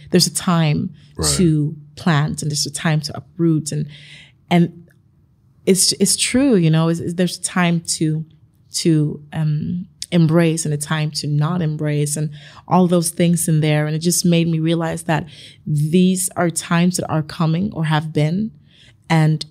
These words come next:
Speaker 1: you can kind of, you can kind of prepare for the
Speaker 2: Mm.
Speaker 1: times that are coming and accept the times that are. Um, so I f-, that, that, uh, really inspired me.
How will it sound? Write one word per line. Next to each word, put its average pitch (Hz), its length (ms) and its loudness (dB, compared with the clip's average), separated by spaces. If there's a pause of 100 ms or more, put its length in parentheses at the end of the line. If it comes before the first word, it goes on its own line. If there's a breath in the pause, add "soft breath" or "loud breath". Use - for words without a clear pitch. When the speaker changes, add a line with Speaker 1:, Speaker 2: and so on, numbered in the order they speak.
Speaker 1:
you 160 200 -2
can 156 240 0
kind 170 360 2
of, 160 240 -4 (1700)
you 170 220 0
can 160 540 0 (920)
kind 185 100 6
of 180 80 4
prepare 170 680 2
for 160 320 2
the 151 100 0
Speaker 2:
Mm. 147 80 -2
Speaker 1:
times 160 380 0
that 160 80 -4
are 156 40 -4
coming 170 520 -2 (640 loud breath)
and 156 360 2 (100)
accept - 520 0
the 147 80 -8
times 147 420 -4
that 139 140 -4
are. 147 400 0 (760)
Um, 156 540 -4
so 156 280 -2
I 165 80 -6
f-, - 180 -14
that, 170 480 -4
that, 175 320 -2
uh, 156 240 -6 (100)
really 156 200 -6
inspired 156 480 -8
me. 160 220 -6